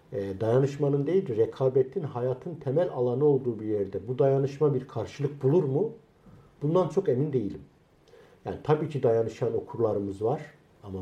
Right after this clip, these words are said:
bunlar parmakla sayılacak kadar mı olur? Binleri geçer mi bilmiyorum. İkincisi, mesleki örgütlerimizin bu meselede bir dayanışma göstermesi olabilir. Ee, bir çabası var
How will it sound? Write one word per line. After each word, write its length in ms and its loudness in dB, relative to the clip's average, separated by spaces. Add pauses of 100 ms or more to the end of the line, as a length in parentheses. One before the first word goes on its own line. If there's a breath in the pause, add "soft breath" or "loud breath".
bunlar 340 2 (220)
parmakla 560 -2
sayılacak 600 -2
kadar 260 4
mı 120 2
olur? 240 2 (800 soft breath)
Binleri 420 4
geçer 380 2
mi 160 0
bilmiyorum. 400 -2 (1080 loud breath)
İkincisi, 760 0 (300)
mesleki 580 2
örgütlerimizin 1040 4 (360)
bu 140 0
meselede 720 4 (140)
bir 180 -4
dayanışma 440 -2
göstermesi 640 -8
olabilir. 520 -6 (1600 soft breath)
Ee, 400 6 (500)
bir 220 -4
çabası 520 4
var 300 4